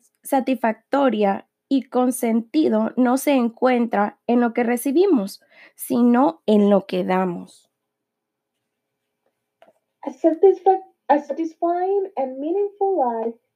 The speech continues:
Speaker 2: is not found in what we receive, but in what we give.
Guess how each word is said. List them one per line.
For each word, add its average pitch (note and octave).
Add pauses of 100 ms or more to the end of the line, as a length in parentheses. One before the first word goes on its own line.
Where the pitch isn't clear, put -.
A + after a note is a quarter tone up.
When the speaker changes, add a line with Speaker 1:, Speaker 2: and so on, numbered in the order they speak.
Speaker 2:
is D4+
not G4 (160)
found D4+
in B3+
what B3
we C#4
receive, E4 (200)
but A3+
in A#3
what A#3+
we C#4+ (120)
give. D4+